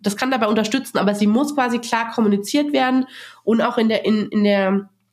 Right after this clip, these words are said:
Organisation wirklich reingebracht werden.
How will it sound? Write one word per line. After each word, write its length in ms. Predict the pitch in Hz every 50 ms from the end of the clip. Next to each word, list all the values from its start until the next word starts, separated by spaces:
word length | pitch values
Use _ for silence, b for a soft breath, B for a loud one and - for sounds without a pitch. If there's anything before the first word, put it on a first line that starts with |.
| _ _ - - - _ _ _ -
Organisation 680 | 202 202 214 226 220 220 226 208 - - 202 202 214
wirklich 420 | 214 214 226 226 220 - - -
reingebracht 680 | 190 185 208 214 247 240 220 - - 156 147 - - -
werden. 400 | 165 - - - - - -